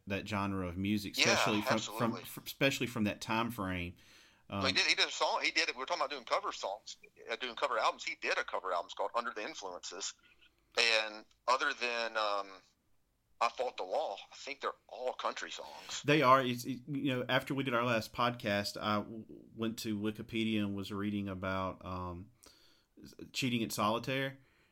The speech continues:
Speaker 2: Yeah.
Speaker 1: And next thing you know, you know how you hype, have all the hyperlinks in Wikipedia, and I
Speaker 2: Mm-hmm.
Speaker 1: wound up on that. I was like, "Ooh, a covers album by him." And you're right. Other than, um, than that one, it was, they were all obscure country songs, at least obscure to me, maybe not to hardcore country people.
Speaker 2: Yeah, some of them are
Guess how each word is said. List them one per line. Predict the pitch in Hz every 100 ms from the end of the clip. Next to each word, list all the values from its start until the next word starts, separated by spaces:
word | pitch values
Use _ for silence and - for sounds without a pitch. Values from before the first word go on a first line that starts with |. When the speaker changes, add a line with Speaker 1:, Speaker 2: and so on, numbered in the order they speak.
| _ _ -
Speaker 2:
Yeah. | 135 117
Speaker 1:
And | 110 107 -
next | 123 117 120
thing | 123
you | 113
know, | 110
you | 135
know | 117
how | 107
you | 110 101
hype, | 92 110 - 110
have | 113 110
all | 101
the | 92
hyperlinks | 104 104 104 98 98 -
in | 95
Wikipedia, | 101 95 107 101 98
and | 92
I | 98
Speaker 2:
Mm-hmm. | 98
Speaker 1:
wound | 104 104
up | 101
on | 104 98
that. | 95 -
I |
was | 98
like, | 98 -
"Ooh, | 165 110
a |
covers | - 190 190 113
album | 90 92 92
by |
him." | 90 101 95 - - -
And | 110 107
you're | 95
right. | 104 135 98 - - _ _ _
Other | 110 117 123
than, | 110 113 104 104
um, | 101 98 95 92 95 _ _ _
than | 95 95
that | 101 110 -
one, | 104 95
it | 92
was, | 101 101 101
they | 107
were | 104
all | 104 104
obscure | 98 - - 104
country | - 101 - 92
songs, | 95 90 87 98
at |
least | 113 113
obscure | 110 - 117 110
to | 98
me, | 95 104 92
maybe | 98 98
not | 98 95
to | 98
hardcore | 101 95 - 92
country | 104 98 92
people. | 80 85
Speaker 2:
Yeah, | 208
some | 214 - 285
of | 269
them | 185
are | 151